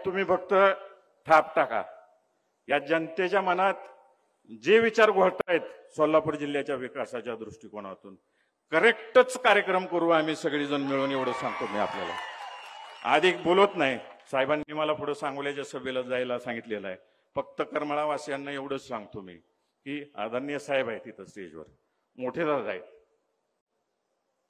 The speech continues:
आणि आमचे आजोबा सहकार महर्षी शंकरराव मोहिते पाटील साहेब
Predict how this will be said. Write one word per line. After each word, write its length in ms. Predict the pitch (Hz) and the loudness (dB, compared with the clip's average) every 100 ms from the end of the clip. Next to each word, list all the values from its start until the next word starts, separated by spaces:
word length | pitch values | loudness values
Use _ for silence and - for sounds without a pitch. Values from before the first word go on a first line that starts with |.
| _ _ _ _ _ _ _ | _ _ _ _ _ _ _
आणि 180 | 131 143 | -8 -2
आमचे 260 | 156 147 165 | -2 0 0
आजोबा 340 | 156 160 151 | 0 0 -2
सहकार 360 | 139 139 143 123 | -2 -6 -6 -6
महर्षी 260 | 117 110 113 | -6 -12 -16
शंकरराव 300 | 110 101 101 | -16 -14 -12
मोहिते 260 | 90 90 95 | -12 -14 -14
पाटील 240 | 90 87 | -14 -14
साहेब 220 | - 80 | -16 -18